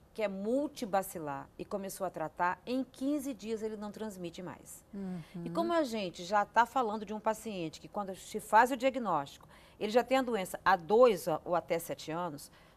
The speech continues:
Speaker 1: não faz o menor sentido afastá-lo agora que ele começou a tratar do seu ambiente de trabalho.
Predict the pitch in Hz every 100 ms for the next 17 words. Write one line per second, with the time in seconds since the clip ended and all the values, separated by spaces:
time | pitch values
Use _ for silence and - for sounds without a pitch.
0 | - 220 220 262 247 262 240 254 285 277
1 | 233 - 240 247 254 240 - 233 220 277
2 | 233 240 220 185 233 - 175 175 175 214
3 | 214 226 226 226 208 170 170 165 151 165
4 | 160 139 - -